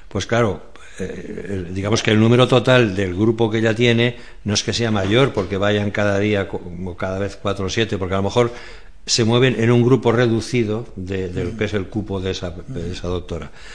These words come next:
Pero es posible que efectivamente las consultas de, de medicina primaria se nutran en una parte importante de temas, mm, psicológicos. Eso, mm, yo estoy seguro. No es que esté seguro yo, eso lo dicen las estadísticas. Las estadísticas dicen también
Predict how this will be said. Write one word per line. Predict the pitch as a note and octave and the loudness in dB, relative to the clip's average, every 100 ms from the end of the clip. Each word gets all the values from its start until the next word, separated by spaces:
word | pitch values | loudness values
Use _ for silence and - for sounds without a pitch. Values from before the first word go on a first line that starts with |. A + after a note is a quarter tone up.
| - | -10
Pero | - G#2 | -2 -2
es | G#2 | 0
posible | A#2 G#2 A#2 G#2 C3 | 0 0 0 2 0
que | - G2 E2+ | -2 -6 -6
efectivamente | F#2+ - E2+ F#2 F#2+ A2 | -8 -8 -6 -4 -4 -2
las | G#2 - | -4 -4
consultas | F2+ F#2 F#2 G2+ F#2+ | -6 -4 -4 -4 -4
de, | G2+ G2 | -4 -4
de | G2+ | -2
medicina | G2 G2 G#2 G2+ | -2 0 -2 0
primaria | G#2 A2+ A2+ A2+ B2 - - - | 0 0 2 0 -2 -6 -16 -16
se | - - G2 | -10 -4 0
nutran | G#2 A2+ A#2 G2 | 0 2 0 0
en | G2 | 0
una | G2+ G2+ - | 0 -2 -4
parte | - A2 G#2 G#2 | 0 0 0 -4
importante | G2 F#2 G2+ A#2+ A#2 G#2 A#2 C3 - - - | -2 -2 -2 0 -2 0 -4 -4 -10 -18 -14
de | - G2 | -6 -2
temas, | A2+ A2 B2 C#3 - - | 0 2 2 2 0 -6
mm, | F#2 G2 F#2 F2 | -6 -6 -4 -6
psicológicos. | E2+ - F#2 F2+ E2 D2+ D#2+ - | -6 -6 -2 -2 -4 -10 -10 -6
Eso, | A2 C#3+ C3 B2+ - - | -2 0 -2 -4 -14 -16
mm, | - G2 F#2+ | -10 -6 -4
yo | G#2 | -2
estoy | A2 A2 | -2 -4
seguro. | - E2 E2 D2+ - - - | -6 -6 -8 -12 -16 -18 -4
No | A2 | -2
es | B2 | 0
que | - | -2
esté | A2 | -2
seguro | F#2+ F2+ F#2 | -2 -2 0
yo, | A2 | 0
eso | F#2+ G2+ | 0 -2
lo | |
dicen | G2+ G2+ | -2 -2
las | G2 | -4
estadísticas. | F2+ F2 E2+ - - D2+ - - - - - - - - | -4 -6 -6 -8 -12 -12 -14 -16 -16 -16 -16 -16 -18 -12
Las | F2 | -10
estadísticas | - F#2 A#2+ | -6 0 2
dicen | A#2 A#2 C#3+ | 2 2 2
también | A#2 F#2+ A2 B2 C#3+ | 0 2 2 2 0